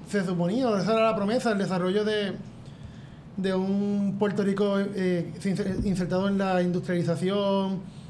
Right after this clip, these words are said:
el manos a la obra y toda esa transformación económica, después la, eh, la industrialización, la, el, el, la entrada de Puerto Rico la, de la, de, de la petroquímica, las nueve treinta y seis, todo este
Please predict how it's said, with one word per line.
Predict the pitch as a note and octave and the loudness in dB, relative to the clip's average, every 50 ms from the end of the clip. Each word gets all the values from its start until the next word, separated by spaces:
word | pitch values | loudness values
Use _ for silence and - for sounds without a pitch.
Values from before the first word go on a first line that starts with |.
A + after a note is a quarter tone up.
| - - - - - - - - | -16 -16 -16 -16 -16 -16 -8 -2
el | F3+ F3 E3+ E3+ E3+ | 0 2 2 2 2
manos | E3+ E3+ F3 F3 E3 | 2 2 2 2 2
a | E3 | 0
la | E3 D#3+ E3 | 0 0 2
obra | F3+ G#3 G#3+ G3+ G3 G3 F#3+ F#3 F#3 F#3 F#3 F3+ | 2 2 2 2 0 0 0 2 2 2 2 2
y | F3 | 2
toda | F3 F3 F3+ F3+ | 2 0 2 0
esa | F3+ G3+ | 0 0
transformación | G3 G3 F#3+ G#3 G3+ G3 F3+ G3 G3 G3 | -2 -2 -2 -2 -2 -2 0 0 -2 -2
económica, | G3 F#3+ F#3 F#3 G3+ G#3+ G#3+ G#3 G3 G3 F#3+ F#3 | -2 0 -2 0 0 0 0 -2 -2 0 0 0
después | F3 F3 F3 F3+ F3+ F3+ | 0 0 0 0 0 0
la, | F#3 G3 F#3+ F#3 F3 E3+ - - - - - - - - - - - - - - - - - - | 0 0 0 0 -2 -2 -4 -10 -14 -16 -16 -16 -16 -18 -18 -18 -18 -18 -20 -20 -20 -20 -18 -10
eh, | - G3+ G3 F#3 F3+ F3+ F3 | -4 -2 0 2 2 2 2
la | F3 F3 F3 | 2 2 2
industrialización, | F3 F3 E3+ E3+ F3 F3+ F3 E3 E3+ E3 F3 F#3 G3+ G3+ G3+ G3 | 2 0 -2 0 0 0 0 0 0 0 0 0 0 0 0 0
la, | F#3+ E3+ - - - - - F3+ | -2 -2 -4 -10 -16 -12 -4 -2
el, | F3+ E3+ E3 D#3+ E3+ - - F3+ | 0 0 0 0 -2 -4 -4 -2
el, | E3+ E3 D#3+ D#3+ | -2 0 0 0
la | E3 | -2
entrada | E3 D#3 D3 E3+ E3+ F3 F#3+ | -2 -2 0 0 0 0 0
de | F#3+ | 0
Puerto | D#3+ F#3 E3 F3+ | -2 -2 -2 -2
Rico | F#3 F3 F#3+ | -2 0 0
la, | F#3+ F3+ - - - - | -2 -2 -4 -6 -8 -4
de | F#3 F3+ | -2 -2
la, | E3+ C#3+ - - | 0 -2 -4 -6
de, | F#3+ F3+ F3 | -6 -6 -4
de | - E3 E3+ E3 | -2 0 2 2
la | E3 D#3+ D#3 D3+ D3+ D3 C#3+ C#3 C#3 C#3 C#3 - - - - - - - | 2 2 0 0 0 0 0 0 0 -2 -4 -8 -12 -16 -18 -18 -12 -4
petroquímica, | - F#3+ E3 F3+ E3+ D#3 G#3+ A3 G#3+ G#3 G3+ G#3 G3+ F#3+ F#3 F#3 F3+ F3 - - - - - - - - - - | -2 0 0 0 0 2 2 2 2 2 0 0 2 2 2 2 2 0 -6 -14 -16 -18 -18 -18 -20 -20 -6 -2
las | G3 F#3 E3 | 0 2 2
nueve | E3 F3+ F#3 G3 | 2 2 2 2
treinta | G3 G#3 G3+ G3 G3 G3 F#3 | 2 0 0 0 2 2 0
y | F3 | 0
seis, | E3+ F3 G#3+ A3 A3 G#3+ G#3 G3 G3 G3 | 2 0 2 2 2 2 2 0 0 0
todo | G3 F3+ F#3 G3 G3+ | 0 0 2 2 0
este | G3 G3 - G#3+ | -2 -2 -2 0